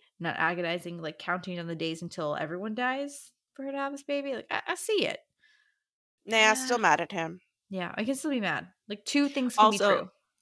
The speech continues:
Speaker 3: for a strong, powerful lo-, whatever. What do, what do we call him? Is he a lord? I forget.
Speaker 1: High
Speaker 2: He's a
Speaker 1: lord.
Speaker 2: high lord?
Speaker 3: High lord.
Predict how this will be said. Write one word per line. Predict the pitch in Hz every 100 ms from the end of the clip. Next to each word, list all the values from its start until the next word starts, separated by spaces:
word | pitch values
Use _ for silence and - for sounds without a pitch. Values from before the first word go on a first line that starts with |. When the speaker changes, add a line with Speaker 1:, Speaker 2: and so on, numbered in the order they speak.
| _
Speaker 3:
for | - 185 160
a | 151 151
strong, | - 180 170 175
powerful | 160 143 151 - 143 139 139 139 - _ _ _ _
lo-, | 131 131 131 - _ _ _ _ _ _ _ _ _ _ _ _ _
whatever. | 135 120 117 113 190
What | - 156
do, | 175
what | 185
do | 202
we | 226
call | 240 226
him? | 226
Is | 220
he | 226
a |
lord? | 226 175 196 -
I | 190
forget. | 175 135 -
Speaker 1:
High | - 214
Speaker 2:
He's | 196
a |
Speaker 1:
lord. | 170
Speaker 2:
high | 220 208 190
lord? | 190 214 220
Speaker 3:
High | 202
lord. | 165 139 139